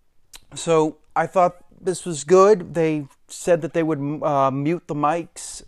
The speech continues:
so that, um, if somebody else was speaking, I, I liked that. It seemed to be a nice back and forth. Um, this was the best Donald Trump has looked. He was very composed. He came off good.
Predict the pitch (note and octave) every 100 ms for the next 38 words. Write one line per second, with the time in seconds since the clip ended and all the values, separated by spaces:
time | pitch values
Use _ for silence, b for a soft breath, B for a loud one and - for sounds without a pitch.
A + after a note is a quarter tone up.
0 | - - D3+ C3+ C3+ B2 C#3+ B2+ B2 A#2+
1 | A2 _ _ D#3 - C#3 C3+ C3+ C3 -
2 | C3 - D#3 C#3+ - C#3+ C#3 C3+ - C3
3 | B2+ C#3 - C#3 C#3+ C#3+ - B B B
4 | B B B - - C#3+ C3 C3 C3 C3
5 | C3 B2 - B2+ C3 C3 B2 - C3+ C3
6 | C3+ _ _ B2+ A2+ A#2 A#2 A2 _ _
7 | _ _ - - b b b - E3+ G3+
8 | E3+ C#3+ C3 E3 D#3+ - D#3 D#3 D3+ -
9 | D3 C#3 C#3 C#3 E3 - - B2+ A#2+ A#2+
10 | C3 C3 C3+ B2 C3+ C#3 D#3 E3+ - C3+
11 | B2 - C3+ B2+ C3 C3 C3 - - C3+
12 | C3+ C#3 D#3 F3 F#3